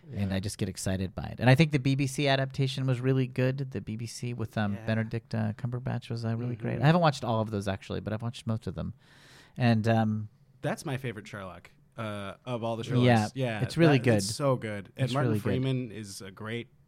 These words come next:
Speaker 1: I totally
Speaker 3: Watson.
Speaker 1: agree.
Speaker 3: I mean,
Speaker 1: Yeah.
Speaker 3: man, that, that is,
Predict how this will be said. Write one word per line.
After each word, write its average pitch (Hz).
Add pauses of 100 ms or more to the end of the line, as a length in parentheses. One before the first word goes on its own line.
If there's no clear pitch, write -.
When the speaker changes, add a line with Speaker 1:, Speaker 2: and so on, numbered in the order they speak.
(200)
Speaker 1:
I 120
totally 110
Speaker 3:
Watson. 110
Speaker 1:
agree. 107
Speaker 3:
I 107
mean, 107
Speaker 1:
Yeah. 104 (260)
Speaker 3:
man, 95
that, 139 (300)
that 147
is, 127